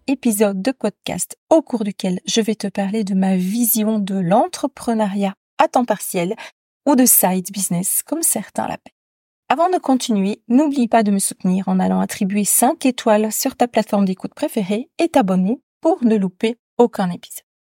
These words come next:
Alors, je rappelle ici d'abord ma situation professionnelle pour celles qui ne la connaissent pas. Je suis depuis un peu plus de deux ans salariée à la Chambre de commerce du Grand Duché de Luxembourg, trois jours par semaine, et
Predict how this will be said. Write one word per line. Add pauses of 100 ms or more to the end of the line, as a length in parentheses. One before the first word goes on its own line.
(440)
Alors,
je
rappelle
ici
d'abord
ma
situation
professionnelle
pour
celles
qui
ne
la
connaissent
pas. (760)
Je
suis
depuis
un
peu
plus
de
deux
ans
salariée
à
la
Chambre
de
commerce
du
Grand
Duché
de
Luxembourg, (140)
trois
jours
par
semaine, (180)
et